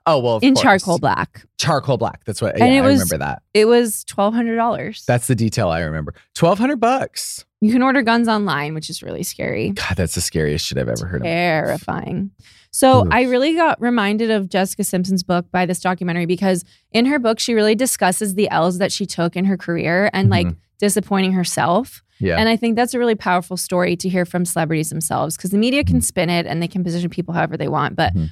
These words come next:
Speaker 2: when you hear them talk about it and how it shaped their choices in the future, I just really love how human it is.
Speaker 1: Mm-hmm.
Speaker 2: And I highly recommend this documentary, even if you're not a sports fan. Like, it,
Speaker 1: Yeah.
Speaker 2: it gets the blood pumping. I mean, I felt like I could lift a car after watching the scenes when they won the treble.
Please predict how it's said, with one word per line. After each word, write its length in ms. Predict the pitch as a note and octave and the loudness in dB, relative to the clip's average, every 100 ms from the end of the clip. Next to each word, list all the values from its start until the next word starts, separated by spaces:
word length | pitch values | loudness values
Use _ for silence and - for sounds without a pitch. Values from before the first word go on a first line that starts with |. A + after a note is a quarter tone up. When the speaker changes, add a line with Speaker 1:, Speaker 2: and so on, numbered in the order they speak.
| - | -2
Speaker 2:
when 140 | G#3+ | 2
you 80 | A3+ | 4
hear 120 | A#3 | 2
them 140 | A3+ B3+ | 0 -2
talk 240 | G#3 E3 | -4 -4
about 260 | F3 E3+ F#3 | -2 0 2
it 160 | F#3+ - | 0 -2
and 100 | F3 | -8
how 200 | F3 D#3 | -4 -4
it 120 | D3+ | -4
shaped 420 | - E3+ D#3 - _ _ | -4 -6 -6 -16 _ _
their 120 | F3+ | -6
choices 420 | F3 - - F#3 F#3+ | -4 -4 -4 -4 -4
in 80 | |
the 80 | E3+ | -4
future, 500 | - - - A#3+ D#4 - _ _ _ | -6 -12 -4 -2 -2 -4 _ _ _
I 100 | G3+ | -2
just 220 | G#3+ A#3+ | 0 -2
really 220 | A#3 B3 | 2 2
love 380 | A#3 G3+ G3+ F#3 - | 4 2 2 -2 -8
how 260 | F#3 F3+ | -2 -2
human 680 | F3+ - F#3+ F#3 E3+ F3+ A3 - | -2 -4 -2 0 0 0 -2 -4
it 80 | |
is. 420 | F3+ E3+ F#3+ - - - | -2 0 -2 -4 -10 -4
Speaker 1:
Mm-hmm. 240 | E2+ A#2 D#3 | 0 0 0
Speaker 2:
And 180 | G3+ G3+ | 2 2
I 60 | |
highly 240 | G#3 G3 G#3+ | 2 2 2
recommend 300 | A#3+ A#3+ B3 | 0 0 0
this 100 | A#3+ | 0
documentary, 440 | A#3 A3 G#3 G#3 | 0 0 0 0
even 160 | G3 G#3+ | 0 -2
if 120 | A#3 | -2
you're 80 | A#3+ | -2
not 120 | A3+ | -2
a 20 | |
sports 380 | A3+ - G3 G3 | -4 -2 -4 -2
fan. 340 | - G#3+ A3 G#3+ | 0 2 2 2
Like, 220 | F#3 F3+ | 0 0
it, 160 | G3+ E3+ | -2 0
Speaker 1:
Yeah. 160 | D#3 D3+ | -2 0
Speaker 2:
it 240 | G3 G3 | -2 -2
gets 220 | - G#3+ - | -2 -2 -2
the 100 | A#3+ | -2
blood 280 | F3 G3 | 0 0
pumping. 380 | F#3+ F3+ G3 B2 | 0 -2 -2 -2
I 120 | G#2+ | -2
mean, 180 | A3 A#3 - | 0 0 2
I 120 | G3+ | 0
felt 180 | G#3+ A#3+ | 0 -4
like 100 | C4+ | -4
I 80 | C4 | -4
could 100 | G#3+ | -4
lift 300 | E3+ G3+ - | -2 -2 -2
a 60 | F3 | -8
car 420 | - B2+ - F#3+ _ _ _ _ | -4 -4 -6 -12 _ _ _ _
after 260 | G3 F#3+ G#3+ | -2 0 2
watching 360 | G3 G3 G#3+ | 2 2 0
the 80 | G3+ | 0
scenes 320 | - G3 F#3+ | 0 0 2
when 100 | F3+ | 2
they 100 | F#3 | 2
won 160 | F3 E3+ | 0 0
the 60 | D#3+ | -4
treble. 460 | - - - - | -6 -6 -6 -10